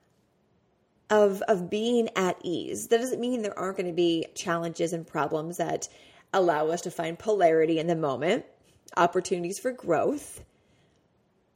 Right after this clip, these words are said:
This means that we get to learn even more about ourselves. 'Cause remember how I said in the beginning, I've been working on really leaning into whatever is meant to come up for me in every single moment. And because of that,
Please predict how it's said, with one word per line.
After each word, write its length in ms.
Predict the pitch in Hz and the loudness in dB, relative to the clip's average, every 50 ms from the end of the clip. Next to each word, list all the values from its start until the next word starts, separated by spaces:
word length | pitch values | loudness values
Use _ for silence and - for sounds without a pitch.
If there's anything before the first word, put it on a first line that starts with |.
| _ _ _ _ _ _ _ _ _ _ _ _ _ _ _ _ _ _ _ _ _ _ _ _ _ _ _ - | _ _ _ _ _ _ _ _ _ _ _ _ _ _ _ _ _ _ _ _ _ _ _ _ _ _ _ 8
This 260 | 202 226 233 - - | 8 8 8 8 2
means 220 | 277 285 302 285 | -2 -2 -2 -2
that 100 | 269 247 | -2 -2
we 220 | 202 196 175 170 - - | -2 -2 -2 -4 -4 -2
get 340 | - 196 180 180 - - - - - - - _ _ _ - - - | 0 2 2 2 -2 -4 -6 -6 -6 -6 -8 _ _ _ -10 -8 -6
to 580 | - 202 190 185 175 175 170 165 165 165 170 165 - - _ _ _ _ _ _ _ _ - | -4 -2 0 2 2 2 2 2 2 0 0 -2 -4 -14 _ _ _ _ _ _ _ _ -4
learn 420 | 180 180 180 180 170 170 180 185 | -2 0 0 0 0 0 -2 -4
even 420 | - - 180 170 165 165 160 156 151 | -4 -4 -4 -4 -2 -2 -2 -4 -4
more 440 | 147 147 143 101 87 80 - - _ _ | -6 -6 -4 -4 -4 -6 -6 -10 _ _
about 260 | - 170 160 151 - - | -4 -2 -2 -2 -2 -4
ourselves. 760 | 147 170 - - - - - - - - - - - - - _ _ _ _ _ _ _ _ _ _ _ _ _ _ _ _ _ - - - _ _ _ _ - | -4 -4 -4 -6 -6 -6 -8 -8 -10 -12 -12 -12 -12 -12 -12 _ _ _ _ _ _ _ _ _ _ _ _ _ _ _ _ _ -20 -20 -20 _ _ _ _ -6
'Cause 100 | 214 214 | -2 2
remember 200 | 220 233 240 240 | 2 2 4 4
how 120 | 226 233 | 4 4
I 40 | 214 | 2
said 140 | 202 208 196 | 2 0 -2
in 20 | |
the 60 | 180 | -2
beginning, 340 | 170 175 165 185 180 175 165 | -2 0 0 0 0 0 -2
I've 80 | - 165 | -2 -4
been 200 | 165 170 170 165 | -4 -4 -2 -2
working 340 | 175 180 180 - 190 175 - | -2 -2 -2 -2 -6 -8 -8
on 320 | - 170 165 165 160 165 165 - - - - _ _ _ _ _ _ | -6 -6 -4 -4 -4 -6 -8 -12 -18 -20 -20 _ _ _ _ _ _
really 300 | - 185 196 202 226 214 | 4 6 6 8 8 6
leaning 280 | - 202 208 202 196 180 | 6 4 4 4 2 2
into 340 | 165 170 214 226 - 196 185 | 2 0 0 0 0 0 2
whatever 460 | 170 - - 139 170 170 180 175 180 | 2 2 2 0 0 0 2 2 2
is 220 | - - 180 160 | 2 2 0 0
meant 240 | 170 170 170 156 - | 0 0 -2 -2 -2
to 60 | - | -4
come 180 | - - 175 175 | -8 -8 -6 -6
up 160 | 165 - - | -6 -6 -8
for 80 | - 180 | -8 -10
me 160 | 175 160 151 | -8 -8 -8
in 120 | 160 - | -8 -8
every 180 | - 170 175 170 | -8 -6 -6 -6
single 260 | - - 185 185 170 | -6 -8 -8 -8 -8
moment. 520 | 160 160 160 165 202 247 247 175 156 - - | -8 -6 -6 -6 -6 -4 -6 -6 -8 -8 -8
And 100 | - 185 | -6 -4
because 440 | 180 185 185 - - - 202 185 190 | -4 -4 -6 -8 -10 -6 -4 -2 0
of 160 | 233 226 196 | 0 0 2
that, 360 | - 139 127 139 226 - - | 2 0 2 0 0 -2 -6